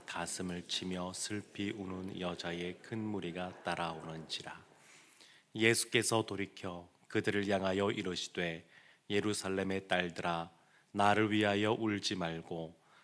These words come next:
너희와 너희 자녀를 위하여 울라. 보라, 날이 이르면 사람이 말하기를, 잉태하지 못하는 이와 해산하지 못한 배와 먹이지 못한 젖이 복이 있다 하리라."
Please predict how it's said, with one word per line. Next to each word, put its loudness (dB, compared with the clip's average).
너희와 4
너희 2
자녀를 0
위하여 2
울라. -6
보라, -6
날이 -4
이르면 -8
사람이 -6
말하기를, -10
잉태하지 -4
못하는 -6
이와 -6
해산하지 -4
못한 -8
배와 -12
먹이지 -2
못한 -4
젖이 -6
복이 -6
있다 -8
하리라." -14